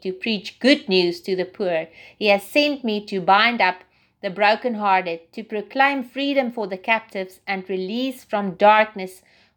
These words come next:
for the prisoners, to proclaim the year of the Lord's favor, to comfort all who mourn and provide for those who grieve, to bestow on them a crown of beauty instead of ashes,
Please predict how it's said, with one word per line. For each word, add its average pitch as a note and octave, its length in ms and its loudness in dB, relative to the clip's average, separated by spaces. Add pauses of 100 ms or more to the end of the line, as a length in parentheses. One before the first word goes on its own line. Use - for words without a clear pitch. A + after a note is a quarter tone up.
for G#3 260 -6 (280)
the G3 120 -4
prisoners, F#3 760 -2 (460)
to B3 80 -6
proclaim C#4 540 2
the D4 80 -2
year A#3 260 -2
of A3+ 120 -6
the G#3 140 -8
Lord's G3+ 480 -6
favor, F3+ 580 0 (120)
to A3 80 -12
comfort C4+ 540 0
all A3 460 -4 (120)
who G#3+ 160 -8
mourn F#3+ 500 0 (220)
and G#3 180 0
provide G#3+ 560 4
for B3 140 0
those F3+ 520 -2
who G3+ 120 -8
grieve, F3+ 440 -8 (380)
to A#3 80 -4
bestow C#4 500 2
on C4 160 0
them F#3 320 -4
a G3 80 -12
crown C#4+ 400 -2
of - 140 -10
beauty G#3 500 -6
instead F#3+ 520 -2
of F3+ 180 -8
ashes, G#3+ 560 -4